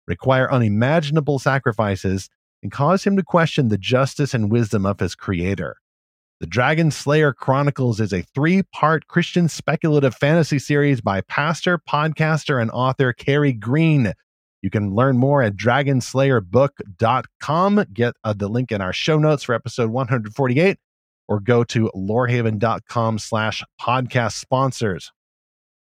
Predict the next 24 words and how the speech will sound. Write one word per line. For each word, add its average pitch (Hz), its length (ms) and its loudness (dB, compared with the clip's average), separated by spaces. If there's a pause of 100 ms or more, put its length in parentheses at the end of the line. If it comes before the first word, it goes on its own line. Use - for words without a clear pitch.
(140)
And 127 100 0
let's 151 160 0
open 147 240 4
now 131 160 4
chapter 147 380 0
two 151 180 4
of 143 80 4
our 135 140 4
discussion, 127 640 -2
Why 131 260 0
and 156 140 0
How 139 320 0
Christians 131 500 -4
Make 113 340 0 (520)
Biblical 131 480 0
Fiction. 123 460 -2
We've 107 160 0
already 165 240 2
touched 147 340 0
on 123 100 2
a 107 60 0
lot 117 280 2
of 101 160 0
this, 104 340 -2